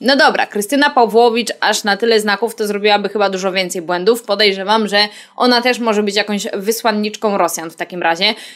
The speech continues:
Kurczę pieczone, serio akurat jest tak, jak podawał pis i akurat odezwali się do dziennikarza z W P?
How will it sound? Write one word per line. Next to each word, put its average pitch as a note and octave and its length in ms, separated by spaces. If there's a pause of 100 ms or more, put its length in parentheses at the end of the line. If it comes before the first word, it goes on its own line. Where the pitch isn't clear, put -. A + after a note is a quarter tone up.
(120)
Kurczę E4 300
pieczone, F#3+ 360
serio E4+ 340
akurat D4 360
jest - 440
tak, D4 240
jak C4+ 180
podawał A#3 500
pis D4 340
i B3 100
akurat C4+ 480
odezwali A3+ 460
się A#3 120
do G3 100
dziennikarza G#3 560
z F3+ 80
W F3+ 180
P? C4 240